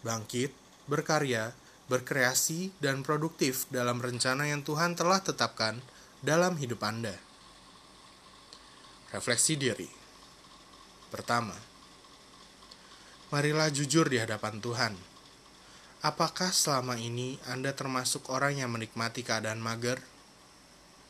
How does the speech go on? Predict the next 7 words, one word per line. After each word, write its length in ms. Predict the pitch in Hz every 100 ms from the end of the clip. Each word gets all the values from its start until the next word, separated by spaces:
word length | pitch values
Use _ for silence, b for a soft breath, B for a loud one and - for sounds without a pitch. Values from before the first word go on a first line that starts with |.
| - - - - - - - - - - - -
Gua 160 | 98
ulangi. 480 | 92 95 104 127 185 - - - - - - - B B B B B -
Marilah 400 | 117 113 117 113 123
jujur 320 | 131 147 156
di 160 | 135
hadapan 400 | 113 104 113 107
Tuhan. 320 | 120 117 120